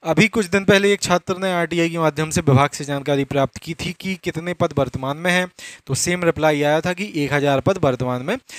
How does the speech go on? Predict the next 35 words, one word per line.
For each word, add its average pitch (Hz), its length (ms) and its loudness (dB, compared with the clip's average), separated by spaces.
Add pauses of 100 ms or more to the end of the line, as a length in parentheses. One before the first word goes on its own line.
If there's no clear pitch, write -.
(200)
आपके 135 340 -6
विभाग 123 460 2
में 156 140 -8
खाली 110 300 -6
हैं। 110 180 -12 (640)
ये 170 200 2
जो 220 120 4
दोस्तों 220 320 2
पद 185 220 2
हैं, 120 180 -4 (500)
ठीक 233 220 0
है, 131 140 0 (580)
ये 208 420 2 (120)
आपके 196 480 0 (240)
पद 185 320 -4
दो 151 160 4
हज़ार 175 460 6 (300)
चौबीस 165 480 2
के 190 220 -4
पीईटी 165 500 -8
से 185 260 -4
आप 147 200 -6
सभी 156 260 -6
छात्रों 147 420 -4
को 151 160 0 (260)
देखने 139 340 -4
को 151 160 -2
मिल 139 200 -6
सकते - 320 -10
हैं। 110 160 -16 (380)
कुछ 139 200 -4
तो 165 60 2
इसकी 165 240 -2
जानकारियाँ 165 480 2
मैंने 175 280 0